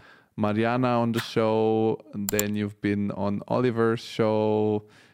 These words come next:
Oliver Thomas, Mariana Cabugueira. So it's so cool.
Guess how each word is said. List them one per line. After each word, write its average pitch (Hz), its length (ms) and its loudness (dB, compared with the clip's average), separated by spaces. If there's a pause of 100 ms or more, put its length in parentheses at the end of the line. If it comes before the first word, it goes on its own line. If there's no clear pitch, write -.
(180)
Oliver 101 260 -2
Thomas, 113 680 -2
Mariana 101 380 -2
Cabugueira. 110 840 -2
So 104 680 0
it's 104 240 -4
so 107 160 0
cool. 127 360 0